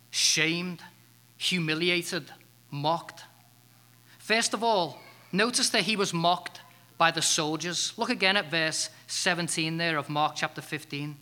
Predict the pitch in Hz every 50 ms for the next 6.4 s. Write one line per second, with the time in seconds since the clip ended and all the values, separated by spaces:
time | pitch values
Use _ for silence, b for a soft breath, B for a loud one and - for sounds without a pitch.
0 | - - - B B B B B B B B B B B 170 170 - 208 180 175
1 | 185 185 185 170 185 175 156 175 160 - - - 180 175 175 170 - 196 180 -
2 | - 185 160 165 160 - 180 170 147 160 - - 180 175 185 165 147 180 165 -
3 | - - 185 170 170 175 165 180 180 - - 156 - - 170 160 175 180 180 180
4 | 185 170 160 147 160 151 139 - - 165 160 165 175 185 185 - B B B B
5 | B B B B B B B B - 185 180 180 160 135 - 180 185 180 - -
6 | 196 175 175 185 185 - -